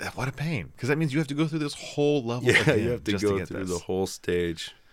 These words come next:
Speaker 1: I know, and you think, "Ah, I'm going back inside, I must be done." But you're not done.
Speaker 2: No,
Speaker 1: You're
Speaker 2: no.
Speaker 1: almost done.
Speaker 2: This is, like, the hardest part of the stage, too, 'cause it's
Speaker 1: I know.
Speaker 2: just <laughs> packed with all these cannons. Like, there's, every helicopter platform has, like, a turret on it.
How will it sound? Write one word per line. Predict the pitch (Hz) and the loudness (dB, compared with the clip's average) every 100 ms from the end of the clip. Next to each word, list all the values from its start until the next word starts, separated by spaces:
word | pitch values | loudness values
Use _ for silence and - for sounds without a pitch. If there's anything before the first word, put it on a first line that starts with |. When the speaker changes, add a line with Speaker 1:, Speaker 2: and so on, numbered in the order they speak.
| - | -4
Speaker 1:
I | 113 | 0
know, | 120 110 104 | 4 4 4
and | 120 135 | 2 2
you | 143 | 2
think, | 147 143 - | 2 0 -2
"Ah, | 110 113 90 80 - _ | -2 0 2 -2 -10 _
I'm | 107 113 | -4 0
going | 143 139 | 2 2
back | 139 | 0
inside, | 135 131 143 143 139 | -2 -2 0 0 0
I | - 143 | 0 0
must | 131 139 - | 2 0 0
be | 139 | 0
done." | 131 139 131 92 85 - - - | 2 2 2 0 -8 -18 -20 -6
But | 127 | 0
you're | 151 | 4
not | 143 110 | 4 4
done. | 101 90 73 - - | 2 -2 -4 -12 0
Speaker 2:
No, | 117 147 | 4 6
Speaker 1:
You're | |
Speaker 2:
no. | 104 | 8
Speaker 1:
almost | 196 165 127 - | 8 8 4 2
done. | 101 80 - - | -4 -4 -10 -6
Speaker 2:
This | 185 190 | -4 -2
is, | 170 | -2
like, | 131 | -2
the | 104 | -4
hardest | 85 127 107 - | 2 2 2 0
part | 120 104 | 2 2
of | |
the | 82 | 0
stage, | - 175 90 - | -2 -2 -2 -2
too, | - 139 80 | 2 2 2
'cause | - 123 | -2 -2
it's | 127 | -2
Speaker 1:
I | |
know. | 117 | -2
Speaker 2:
just | 98 101 - - - | -4 -6 -8 -10 -16
<laughs> | - - - | -18 -18 -2
packed | 208 214 208 | 2 2 2
with | 107 131 | 0 2
all | 120 | 2
these | 104 87 | 0 -4
cannons. | - 170 170 170 147 139 | -2 0 2 0 -2 -2
Like, | 107 95 | -2 0
there's, | 104 98 - _ _ - | 0 -2 -4 _ _ 0
every | 123 180 135 | 4 4 4
helicopter | 139 135 127 117 | 2 2 0 0
platform | 92 104 107 - 87 | -2 -2 -2 -4 -4
has, | 90 85 | -4 -6
like, | - | -8
a | |
turret | - 151 151 135 | -2 2 4 2
on | 135 | -2
it. | 135 | -4